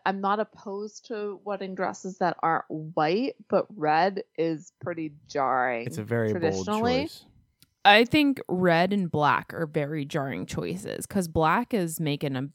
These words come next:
Speaker 3: sur-, an, a surge right now.
Speaker 1: I, I did think she looked great,
Speaker 3: Mm-hmm.
Speaker 1: but it would not have been my choice.
Speaker 3: I agree. I like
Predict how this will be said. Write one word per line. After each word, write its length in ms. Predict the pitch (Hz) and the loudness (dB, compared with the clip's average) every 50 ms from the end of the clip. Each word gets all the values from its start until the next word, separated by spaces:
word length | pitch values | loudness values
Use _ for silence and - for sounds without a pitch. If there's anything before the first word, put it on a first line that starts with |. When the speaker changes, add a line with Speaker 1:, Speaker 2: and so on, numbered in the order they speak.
| - - | -10 -10
Speaker 3:
sur-, 380 | - - - - 160 139 - - - | -8 -6 -4 -2 -2 -2 -2 -2 -4
an, 180 | 165 160 127 - - - | -4 -4 -4 -4 -6 -6
a 60 | 156 | -6
surge 500 | - - - 151 139 120 131 147 - - - | -6 -4 -4 -4 -4 -4 -6 -8 -10 -10 -8
right 200 | 95 131 - - - | -8 -8 -8 -8 -8
now. 340 | - 110 104 - 180 175 - - _ _ _ _ _ _ _ _ _ _ _ _ _ _ _ _ _ _ _ _ | -8 -8 -8 -8 -8 -10 -14 -16 _ _ _ _ _ _ _ _ _ _ _ _ _ _ _ _ _ _ _ _
Speaker 1:
I, 240 | 190 190 196 190 - - | 0 2 2 2 0 -2
I 200 | - 160 175 175 | -2 -2 -2 -2
did 340 | 170 170 - 202 196 196 _ | -4 -6 -10 -10 -10 -10 _
think 220 | 240 226 220 240 | -10 -10 -10 -10
she 180 | - - 202 190 | -12 -10 -10 -8
looked 300 | 170 165 - - - - _ _ | -8 -8 -10 -12 -14 -20 _ _
great, 760 | - - - 151 147 147 147 147 147 151 170 202 254 302 294 202 | -18 -12 -10 -8 -6 -2 0 0 2 2 2 2 2 0 0 -2
Speaker 3:
Mm-hmm. 260 | 170 160 170 160 151 | -6 -8 -6 -2 0
Speaker 1:
but 300 | 165 165 165 156 - - _ _ _ _ _ _ _ - | 2 2 2 0 -2 -4 _ _ _ _ _ _ _ -6
it 160 | 190 202 - | -4 -4 -4
would 340 | - 165 175 180 170 156 151 | -4 -2 0 0 0 0 0
not 300 | 165 165 160 151 139 151 | 0 2 2 4 2 2
have 300 | 175 180 147 147 147 - | 0 -4 -8 -8 -10 -10
been 380 | - 135 139 139 139 131 110 - _ | -8 -6 -6 -6 -8 -12 -14 -12 _
my 120 | - 67 - - - - - | -6 -6 -6 -8 -10 -14 -12
choice. 840 | - - - - - - - - - - - - - - - - - - | -6 -2 -2 -2 -2 -2 -6 -8 -8 -8 -8 -8 -8 -8 -10 -6 -2 2
Speaker 3:
I 80 | 185 185 | 4 4
agree. 600 | 185 185 185 185 175 151 143 - - - 180 - - _ _ _ _ _ _ _ _ _ _ _ _ _ _ _ _ _ _ _ _ _ _ _ _ _ _ - | 4 4 4 2 -2 -4 -4 -2 -2 -4 -4 -6 -10 _ _ _ _ _ _ _ _ _ _ _ _ _ _ _ _ _ _ _ _ _ _ _ _ _ _ 2
I 220 | 185 196 208 233 | 6 6 6 6
like 280 | 247 233 226 226 214 | 6 6 4 2 0